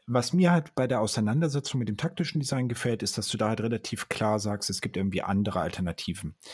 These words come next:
Bei dem Strategic Design bin ich mir halt irgendwie unsicher. Ich wüsste, mir wäre jetzt n-, nicht so ohne weiteres klar, wo die großen Alternativen sind, die halt überhaupt eine Patternsprache von diesem Umfang haben. Und das ist halt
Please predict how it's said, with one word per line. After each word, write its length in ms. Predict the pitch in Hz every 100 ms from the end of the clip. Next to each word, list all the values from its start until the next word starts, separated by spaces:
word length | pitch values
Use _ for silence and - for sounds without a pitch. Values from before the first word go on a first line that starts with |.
| - - - - _ _
Bei 220 | 101 104 107
dem 500 | 120 113 110 107 110
Strategic 640 | - 107 - 185 190 185
Design 800 | 165 139 131 127 127 127 123 131 _ _ _ _ -
bin 120 | 127 131
ich 140 | -
mir 140 | 113
halt 100 | 110
irgendwie 200 | 92 101 78
unsicher. 640 | 113 139 160 165 185 180 _ - - _ -
Ich 260 | 123 -
wüsste, 540 | 139 131 - - 135 117
mir 280 | 107 123 139
wäre 180 | 143 123
jetzt 340 | 113 - -
n-, 220 | 120 123
nicht 300 | 113 135 -
so 160 | 120 123
ohne 280 | 104 120 113
weiteres 440 | 113 110 110 -
klar, 500 | - 107 104 107 98
wo 180 | 110 113
die 140 | 117
großen 420 | 110 110 117 - 101
Alternativen 640 | 95 107 101 - 123 117
sind, 300 | 113 107 104
die 100 | 98
halt 220 | 101 92
überhaupt 500 | 92 95 95 - - - - - -
eine 220 | 101 98
Patternsprache 640 | 98 120 110 - 107 92
von 100 | 110
diesem 200 | 95 95
Umfang 440 | 120 131 104 92 -
haben. 320 | 95 117 156 - - -
Und 140 | 101
das 160 | 107 123
ist 160 | -
halt 320 | 123 113 -